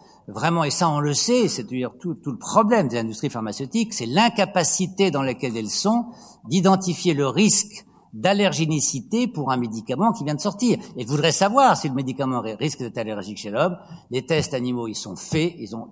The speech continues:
très peu de valeur, donc c'est difficile. Cela dit, dans certains cas, ça peut avoir de la valeur, donc il faut les faire. Mais il y a une possibilité très importante, par contre,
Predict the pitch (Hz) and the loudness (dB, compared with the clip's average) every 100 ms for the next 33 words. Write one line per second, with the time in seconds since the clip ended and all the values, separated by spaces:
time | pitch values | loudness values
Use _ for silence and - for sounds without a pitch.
0 | - - 135 - 165 180 127 98 120 131 | -14 -6 -6 -2 0 0 0 -2 0 0
1 | 107 - 127 151 190 214 120 92 - 110 | 0 -4 0 2 4 4 2 0 -6 -4
2 | 139 247 254 226 208 180 - 147 131 - | 4 6 8 6 4 2 0 0 2 6
3 | 196 285 240 117 - 135 117 107 104 98 | 4 4 -2 -4 -2 -2 -2 -2 -2 -2
4 | 113 190 196 - - - 120 120 104 - | 4 4 2 -12 -14 -4 -2 -2 -6 -2
5 | 165 143 107 107 101 - _ 160 240 196 | 0 0 -2 -10 -18 -20 _ 2 4 4
6 | 226 226 254 202 160 165 196 - 143 139 | 4 4 4 4 0 -2 -2 -2 -4 -6
7 | 147 254 247 - - 196 233 165 120 120 | -4 -2 -2 -6 -2 2 4 4 0 -4
8 | - 202 165 - - - 240 262 110 - | 6 6 6 2 -4 2 6 8 6 0
9 | - | -10